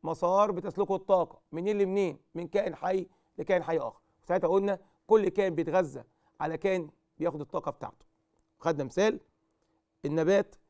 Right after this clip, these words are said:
هيتغذى عليه الجراد، واللي هيتغذى على الجراد الضفدعة، واللي هيتغذى على الضفدعة الثعبان والبوم. ودايمًا أي سلسلة تبدأ بكائن منتج وتنتهي بكائن مستهلك. لكن في بعض الكائنات بتاكل أكتر من نوع من الغذاء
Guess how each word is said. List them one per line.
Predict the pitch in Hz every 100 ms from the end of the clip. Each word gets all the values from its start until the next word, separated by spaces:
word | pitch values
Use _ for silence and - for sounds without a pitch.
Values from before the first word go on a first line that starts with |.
| _ _
هيتغذى | 147 160 185 160
عليه | 165
الجراد، | 143 160 190 220 - _ _ _ _
واللي | - 160
هيتغذى | 170 202 180
على |
الجراد | 165 165 180
الضفدعة، | 147 147 139 190 196 196 _ _ _ _
واللي | 151 156
هيتغذى | 156 196 175
على |
الضفدعة | 156 147 170
الثعبان | 175 - 151 165 180 170 _ _ _
والبوم. | 170 143 117 98 _ _ _ _
ودايمًا | 127 151 180 170 -
أي | 190 202
سلسلة | 180 156 - 139 107 _ _
تبدأ | - 185 143
بكائن | 135 143 190 139 110 _ _ _ _ _
منتج | 175 208 214 214 -
وتنتهي | - 147 143 175 165
بكائن | - 175 170 -
مستهلك. | - 160 123 98 _ _ _ _ _
لكن | 220 208
في | 185
بعض | 202 202
الكائنات | 175 - 165 185 220
بتاكل | 175 - _ - 202 202 202 190 _ _ _ -
أكتر | 220 220 190
من | 175 180
نوع | 202
من | 190
الغذاء | 170 180 214 190